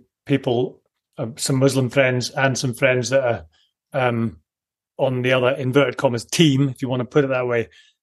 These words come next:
And both sides have basically expressed to me the idea that you and I have been kicking about. "Oh yeah, cool idea. But as long as you recognize that we're right, basically, and that the other people are complete C words."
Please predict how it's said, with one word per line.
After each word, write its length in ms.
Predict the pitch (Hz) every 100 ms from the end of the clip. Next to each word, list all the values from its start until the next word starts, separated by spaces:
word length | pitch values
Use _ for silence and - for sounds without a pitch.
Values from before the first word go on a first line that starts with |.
| _
And 240 | 147 135 113
both 300 | 170 180 170
sides 640 | - 190 165 113 113 -
have 120 | 131
basically 420 | 170 160 - 151 135
expressed 440 | 139 - 143 -
to 60 | 147
me 260 | 135 123 - _ _ _ _ _
the 180 | 139 139
idea 320 | 143 143 151
that 100 | 139
you 120 | 139 135
and 80 | 135
I 100 | 139
have 80 |
been 120 | 127 120
kicking 260 | 143 135
about. 260 | 120 123 135
"Oh 80 | 175
yeah, 300 | 170 143 110 _ -
cool 260 | 233 202
idea. 440 | 165 139 185 139 113 - _ -
But 140 | 156
as 140 | 151
long 180 | 185 220
as 140 | 202 160
you 80 |
recognize 760 | 175 190 - 151 147 139 135 - -
that 100 | 160
we're 240 | 147 160 143
right, 300 | 151 131 - _
basically, 480 | 135 127 135 117 110
and 120 | 139 147
that 80 |
the 100 | 143
other 160 | 147 139
people 320 | 156 147 135
are 40 | 123
complete 640 | - 127 - 156 147 -
C 240 | - 151
words." 400 | 135 120 104 -